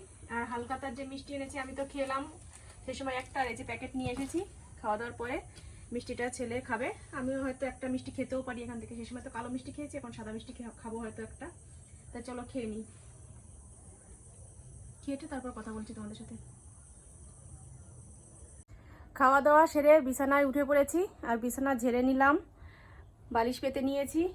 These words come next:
এই কোল বালিশটা ছেলে মাথায় দিয়ে শোয়, আর এই যে এই বালিশটাই আমি মাথা দিয়ে শোবো। আর মশারিটা টানাবো এখন, সিলিং ফ্যানটা চালাবো না, স্ট্যান্ড ফ্যান চালানো রয়েছে এই সাইডে।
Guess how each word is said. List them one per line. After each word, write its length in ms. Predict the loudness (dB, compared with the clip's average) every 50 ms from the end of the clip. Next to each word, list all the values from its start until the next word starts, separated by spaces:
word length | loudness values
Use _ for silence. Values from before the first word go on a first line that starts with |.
| -6 -16 -18 -8 -2
এই 140 | 0 0 2
কোল 200 | 4 4 2 4
বালিশটা 420 | 2 2 2 0 0 2 0 0
ছেলে 280 | 2 2 2 4 4 4
মাথায় 400 | 4 2 2 4 4 4 4 4
দিয়ে 240 | 4 4 4 4
শোয়, 320 | 4 4 4 4 4 4 4 2 0 2 2
আর 80 | 2 2
এই 120 | 2 2
যে 100 | 2 4
এই 80 | 2 4
বালিশটাই 340 | 4 2 -2 0 2 2 2
আমি 160 | 2 2 2
মাথা 260 | 2 2 2 2 0
দিয়ে 200 | 2 2 0 0
শোবো। 260 | 2 2 2 2 2 2 0 -2 -6 -6 -6 -6 -8 -12 -18 -18 -20 -20 -20 -8 -2
আর 160 | 2 4 4 6
মশারিটা 340 | 6 4 4 2 2 0 0
টানাবো 320 | 2 2 4 4 4 6 6 6
এখন, 240 | 6 8 8 8 8 6 -2 -12 -16 -16 -16 -16 -16 -16 -14 -8
সিলিং 300 | -4 0 2 2 2 2
ফ্যানটা 420 | 2 2 2 2 2 2 4 6 6 6 6 4 0 -4
চালাবো 360 | -2 0 2 4 4 4 4
না, 160 | 2 2 2 0 0 -2 -8 -16 -18 -12 -8 -6 -4
স্ট্যান্ড 240 | -2 0 0 0 2
ফ্যান 160 | 2 0 2
চালানো 300 | 4 4 4 4 4 4
রয়েছে 360 | 2 2 2 0 0 0 -2
এই 100 | -2 -2
সাইডে। 340 | -2 -2 -2 -2 0 -2 -2